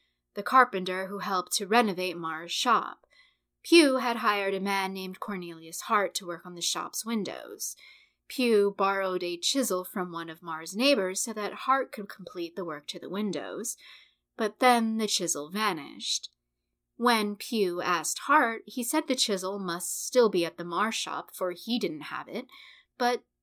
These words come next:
Timothy Marr had looked everywhere for it and said it wasn't there. The next time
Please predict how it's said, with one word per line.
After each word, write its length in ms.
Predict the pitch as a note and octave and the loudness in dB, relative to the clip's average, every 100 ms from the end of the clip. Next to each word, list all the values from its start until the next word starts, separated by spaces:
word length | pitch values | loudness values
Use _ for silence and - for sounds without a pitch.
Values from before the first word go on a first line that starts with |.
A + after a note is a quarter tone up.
| _ | _
Timothy 580 | - C4+ A#3 F#3 - F#3 | -4 0 0 -2 -6 -6
Marr 440 | F#3 A3 G3 F3+ | 0 2 2 2
had 240 | F#3 F#3+ F3+ | -2 -4 -4
looked 240 | F3+ - - | -6 -2 4
everywhere 480 | C4+ C#4 G3+ D3+ D#3+ | 6 6 4 0 -4
for 300 | - E3 F3+ | -8 -8 -6
it 180 | C4 - | -8 -4
and 200 | B3+ A#3+ | -4 -2
said 240 | - C4 | 2 4
it 120 | B3+ F3+ | 2 0
wasn't 340 | F#3 E3+ D#3+ | -6 -8 -4
there. 480 | A#3 G3+ D3+ - - _ _ _ _ _ - | 0 0 -2 -12 -20 _ _ _ _ _ -2
The 60 | |
next 440 | G#3+ G#3 G3 - - | 0 0 -2 -4 -8
time 500 | - F#3+ E3+ F3 | -6 -6 -6 -8